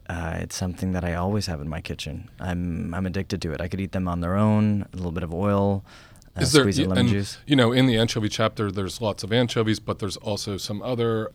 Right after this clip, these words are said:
Speaker 2: cured fish ingredients like, um, botarga, which, uh, as you know, is the s-, pressed and salted roe, uh, fish roe. There's, um, bonito, which is, like, smoked and dried, um,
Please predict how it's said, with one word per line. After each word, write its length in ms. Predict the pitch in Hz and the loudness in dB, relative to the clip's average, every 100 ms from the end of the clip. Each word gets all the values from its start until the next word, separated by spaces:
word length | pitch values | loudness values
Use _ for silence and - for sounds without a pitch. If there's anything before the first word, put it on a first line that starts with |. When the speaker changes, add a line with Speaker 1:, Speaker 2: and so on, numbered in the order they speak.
| - | -8
Speaker 2:
cured 600 | - 117 107 101 98 95 - | 2 6 6 4 0 -6 -14
fish 680 | - - 113 104 - - - - - - - - | -8 4 6 6 0 -4 -6 -14 -20 -20 -8 0
ingredients 580 | 120 113 107 104 - | 4 6 6 4 2
like, 320 | 107 95 85 101 | -2 -2 -4 -8
um, 460 | 92 90 87 87 - | -6 -6 -6 -8 -6
botarga, 560 | 95 110 - 101 95 101 | 0 0 4 2 4 2
which, 240 | 95 - | 0 -4
uh, 460 | 107 - 104 90 90 | -8 -4 -4 -2 -4
as 180 | 104 92 | -6 -6
you 60 | 95 | -6
know, 280 | 95 95 | -4 -2
is 160 | 92 87 | -4 -4
the 140 | 98 85 | -8 -8
s-, 200 | - - - 104 | -10 -12 -12 -10
pressed 320 | - 98 - | -2 -2 -2
and 140 | 92 85 | -6 -4
salted 380 | 107 92 95 85 | -4 -4 -6 -4
roe, 560 | 104 120 113 113 117 - | 0 2 4 2 0 -4
uh, 160 | 104 | -8
fish 300 | 95 107 - | -6 -10 -6
roe. 320 | 110 110 104 - - - - - - | -2 0 -2 -6 -16 -20 -20 -10 0
There's, 340 | 101 90 - | 2 2 -2
um, 460 | 95 87 82 82 82 _ - | -2 -2 -4 -6 -8 _ 0
bonito, 560 | 107 110 127 120 110 | 4 4 4 4 4
which 260 | 107 95 - | 4 2 -2
is, 120 | 92 | -8
like, 100 | 92 | -8
smoked 440 | - - 110 101 - | -8 0 2 0 -2
and 100 | 95 | -4
dried, 380 | 92 92 90 87 | -2 -2 -2 -4
um, 300 | 87 85 82 | -4 -6 -8